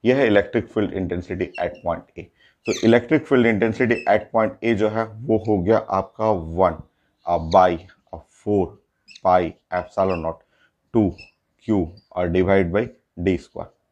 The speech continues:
और ये इलेक्ट्रिक फील्ड इंटेंसिटी जो है ये है आपका माइनस आई के बराबर, ऐसे इस तरह से। और ये है ई, ई, ई इसको बोलेंगे, E is equal to जो है one by four pi epsilon naught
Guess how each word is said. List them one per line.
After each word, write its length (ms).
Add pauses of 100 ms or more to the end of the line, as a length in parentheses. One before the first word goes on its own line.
(260)
और 180
ये 180
इलेक्ट्रिक 400
फील्ड 180
इंटेंसिटी 540
जो 120
है 220 (140)
ये 220 (120)
है 120 (160)
आपका 420 (340)
माइनस 440 (100)
आई 60
के 140
बराबर, 680
ऐसे 200 (380)
इस 160
तरह 140
से। 160 (420)
और 160
ये 140
है 140 (120)
ई, 100 (300)
ई, 140 (680)
ई 100
इसको 240
बोलेंगे, 380 (340)
E 140
is 160
equal 320
to 100
जो 120
है 120 (240)
one 240 (440)
by 180 (460)
four 280 (420)
pi 140 (300)
epsilon 460
naught 140